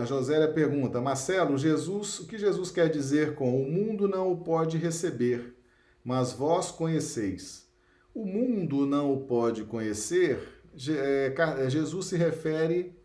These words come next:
a essa, a trindade universal, especificamente matéria, né? A matéria, que é formada por princípios inteligentes,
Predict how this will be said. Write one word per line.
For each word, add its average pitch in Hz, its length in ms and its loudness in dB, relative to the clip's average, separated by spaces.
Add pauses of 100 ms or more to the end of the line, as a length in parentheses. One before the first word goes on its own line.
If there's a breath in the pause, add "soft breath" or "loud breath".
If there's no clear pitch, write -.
(440 soft breath)
a 135 180 0
essa, 165 640 4 (600)
a 135 300 0
trindade 160 560 2
universal, 135 800 0 (140)
especificamente 170 960 -4
matéria, 139 960 2 (260)
né? 156 380 -4
A 120 80 -8
matéria, 127 640 0
que - 100 -10
é 104 40 -10
formada 123 540 -2
por 127 380 -2
princípios 127 580 -6
inteligentes, 127 1000 -6